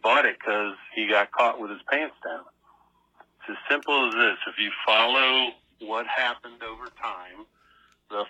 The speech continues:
first thing that happened was Musk is, um, make,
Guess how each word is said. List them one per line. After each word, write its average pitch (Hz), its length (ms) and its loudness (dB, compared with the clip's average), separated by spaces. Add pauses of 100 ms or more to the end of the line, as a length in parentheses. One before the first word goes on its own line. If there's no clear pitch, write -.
first 131 300 0
thing 131 180 0
that 127 140 4
happened 113 400 4
was 110 360 -2
Musk 113 420 0
is, 107 300 -6 (240)
um, 98 460 -4
make, 113 180 2